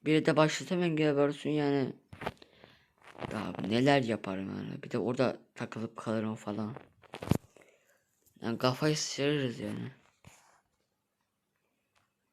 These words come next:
Lan oğlum dur lan. Heh. Bir heyecanlandım. Vay vay sana diyorum. Ve bombayı patlatıyorum. Ve ölüyor.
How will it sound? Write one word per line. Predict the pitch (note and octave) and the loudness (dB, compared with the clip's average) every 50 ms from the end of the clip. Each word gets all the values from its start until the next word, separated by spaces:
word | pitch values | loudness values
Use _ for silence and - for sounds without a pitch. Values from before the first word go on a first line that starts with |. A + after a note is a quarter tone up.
| _ _ _ _ _ _ _ _ _ - - - - - - - - - - - _ - - - - - - | _ _ _ _ _ _ _ _ _ -20 -20 -18 -8 -6 -6 -6 -6 -12 -20 -20 _ -20 -18 -18 -18 -16 -8
Lan | - E2+ B2 C3 - - - _ _ - - - - - | 0 2 2 2 2 -2 -8 _ _ -20 -20 -20 -12 -10
oğlum | - B2+ A#2+ G2 - - - | -8 -6 -6 -6 -8 -10 -10
dur | - A#2+ | -10 -8
lan. | B2 B2+ C3+ C#3+ C#3 - - - | -6 -6 -6 -8 -8 -12 -18 -18
Heh. | - - - - B2 B2 C3 - _ _ _ _ _ - - - - - - _ - - - - - | -16 -12 -8 -6 -6 -6 -8 -10 _ _ _ _ _ -18 -18 -18 -20 -20 -20 _ -20 -18 -16 -12 -2
Bir | - B2+ | 0 0
heyecanlandım. | C3 B2+ B2+ - C#3 C3+ C3 C3 C3 C3+ C#3 C3+ C3+ - _ - - _ _ _ - - - - - - - - - _ | 0 0 0 -2 0 0 0 0 0 -2 -4 -6 -10 -14 _ -20 -20 _ _ _ -20 -20 -20 -20 -20 -20 -20 -20 -16 _
Vay | - C3 C#3 C#3+ | -2 2 2 4
vay | C#3 C#3 C#3 - | 2 2 0 -2
sana | - A#2+ B2+ B2+ B2 A#2+ | -4 -2 -2 -2 -2 -2
diyorum. | A#2+ B2 B2+ C3 C3 C3 C3 C3 - _ _ _ _ _ _ _ _ _ _ _ _ _ _ _ _ _ _ _ - - - - | -2 -2 0 0 -2 -2 -4 -6 -14 _ _ _ _ _ _ _ _ _ _ _ _ _ _ _ _ _ _ _ -4 -4 0 2
Ve | C3+ D3 B2 | 2 4 4
bombayı | D#3 D#3 D3 C#3 D3 D#3 | 4 4 6 6 4 4
patlatıyorum. | D3+ - D3+ D3 - D3+ C#3 C3+ - C3+ B2 A#2 A2 A2+ - _ _ - - _ _ _ _ _ _ _ _ _ _ _ _ _ - | 4 2 0 0 0 -2 -2 0 0 0 0 0 -2 -6 -10 _ _ -20 -20 _ _ _ _ _ _ _ _ _ _ _ _ _ -2
Ve | B2+ C3+ C3+ | 0 2 2
ölüyor. | B2+ B2+ B2 G#2+ G#2+ - - | 2 2 0 0 -2 -6 -12